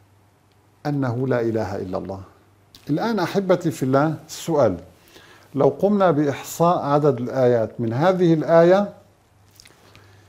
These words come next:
إلى آخر آية في القرآن، يعني اعتبرنا أننا نبدأ العد من "واذكر في الكتاب مريم" إلى آخر القرآن، كم آية نجد؟ سأقوم بتحديد هذه الآيات. سنجد،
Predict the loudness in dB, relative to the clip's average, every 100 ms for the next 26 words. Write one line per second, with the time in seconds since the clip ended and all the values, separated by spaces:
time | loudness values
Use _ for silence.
0 | _ _ _ _ 4 6 6 6 4 2
1 | 6 6 4 0 -8 -6 -6 -6 -8 -10
2 | -18 _ -8 -4 -2 -4 0 4 4 6
3 | 4 4 2 4 4 4 2 2 4 4
4 | 4 2 0 -12 -10 -4 0 4 2 2
5 | 0 0 -4 -8 -4 -2 0 -2 -2 -2
6 | 0 2 2 0 -4 -4 -6 -6 -4 -2
7 | -2 0 0 2 0 0 -4 -6 -20 _
8 | -20 -20 -20 _ _ -6 -4 -2 0 2
9 | 2 0 -2 0 0 4 4 4 2 0
10 | 2 2 2 2 0 -6 -20 _ _ _
11 | _ _ _ -20 _ -20 -20 -20 _ _
12 | _ -8 -4 2 2 4 2 0 -10